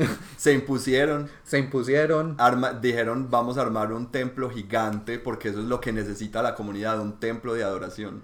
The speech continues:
Speaker 2: Mientras hacían eso, todo seguía saliendo mal y
Speaker 1: Ajá.
Speaker 2: peor.
Speaker 1: Sí.
Speaker 2: <laughs> Eh,
Speaker 1: Eh, se, eh, en paralelo se fue desarrollando un plan armamentista, ¿cierto? Que dijeron,
Speaker 2: Sí.
Speaker 1: "Pues si tenemos esta pólvora, empecemos a explorar con ella y vamos a, y, y ha-, hagamos armas", y u-,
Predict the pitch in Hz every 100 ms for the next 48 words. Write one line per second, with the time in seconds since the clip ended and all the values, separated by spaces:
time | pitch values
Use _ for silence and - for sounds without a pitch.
0 | - 143 131 127 127 131 123 143 147 143
1 | 139 135 120 110 123 117 107 107 123 135
2 | 127 117 139 - - 123 113 113 107 98
3 | 113 143 - _ - 135 147 113 104 139
4 | - - - - - - - 117 143 127
5 | 110 143 143 - 135 135 131 127 123 -
6 | 131 131 127 123 123 120 127 147 127 120
7 | 120 135 117 104 110 107 113 123 131 135
8 | 131 131 135 127 127 120 107 101 117 113
9 | 107 117 135 123 113 110 120 110 113 117
10 | 104 104 - 117 120 120 117 117 135 147
11 | 143 156 143 135 139 110 113 107 107 127
12 | 123 - 113 110 104 123 131 131 123 123
13 | 117 120 123 98 107 117 117 - - 110
14 | 110 104 104 101 113 - 135 120 117 120
15 | 131 123 117 107